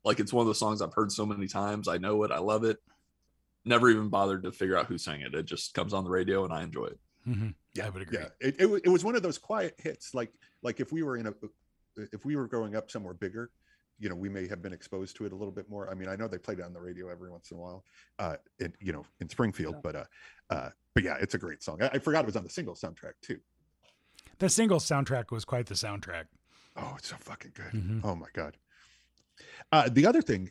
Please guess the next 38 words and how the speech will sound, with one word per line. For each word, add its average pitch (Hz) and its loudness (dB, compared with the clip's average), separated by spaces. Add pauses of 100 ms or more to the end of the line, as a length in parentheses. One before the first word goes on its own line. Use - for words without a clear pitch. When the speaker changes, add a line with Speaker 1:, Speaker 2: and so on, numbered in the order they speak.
Speaker 3:
uh, 90 6
here 90 2 (140)
is, 87 0
is 87 -4
I 95 -2
forgot, 92 -2 (520)
uh, 78 2 (680)
that, 85 0
uh, 73 -8 (380)
Barrett 101 2
Martin 92 0 (240)
was 90 -6
the 85 -8
drummer 85 -10
for, 80 -10
uh, 71 -10
Screaming 82 -10
Trees. - -12
He 107 -2
w-, 92 -6
he 113 0
also 90 0
ended 85 -6
up 85 -10
helping, 82 -6 (180)
uh, 78 -8
Mike 85 -12
McCready 82 -12
and, 78 -20 (220)
uh, 80 -12 (100)
form 82 -6
Mad 95 -2
Season, - -14 (580)
uh, 69 -10 (260)
which - -16
we 87 -14
talked - -16
about 76 -12